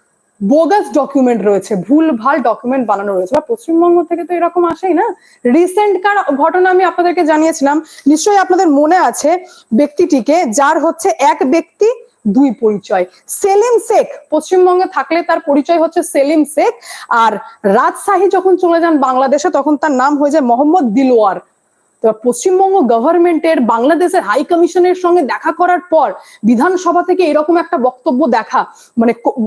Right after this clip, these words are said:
বক্তব্য রাখা, আর অবৈধ বাংলাদেশের প্রতি একটা ছটফটানি, একটা মানে, আহ, একটা পীড়িত যদি বলে থাকি শব্দ, তাহলে একদম ভুল হবে না। তো এখানে তো কোয়েশ্চেন উঠবেই না যে বাংলাদেশে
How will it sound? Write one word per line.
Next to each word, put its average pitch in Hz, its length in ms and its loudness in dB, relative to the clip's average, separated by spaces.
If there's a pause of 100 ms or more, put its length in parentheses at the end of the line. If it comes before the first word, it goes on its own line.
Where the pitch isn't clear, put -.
(120)
বক্তব্য 269 320 -2
রাখা, 262 340 -2 (260)
আর 233 100 0
অবৈধ 269 380 0
বাংলাদেশের 302 680 0
প্রতি 302 200 -2
একটা 339 240 -6
ছটফটানি, 320 540 -4
একটা 269 180 -4 (240)
মানে, 320 140 0 (340)
আহ, 214 200 -2 (160)
একটা 302 140 0 (1040)
পীড়িত 392 340 0 (160)
যদি 240 160 2
বলে 233 220 0
থাকি 247 260 -4
শব্দ, 202 300 -4 (100)
তাহলে 262 160 0
একদম 226 320 -2
ভুল 220 200 0
হবে 190 180 -2
না। 285 120 -2
তো 339 100 -4 (100)
এখানে 330 200 -2
তো 359 100 -6
কোয়েশ্চেন 339 340 -2
উঠবেই 330 300 0
না 392 120 2 (100)
যে 440 80 2
বাংলাদেশে 349 540 0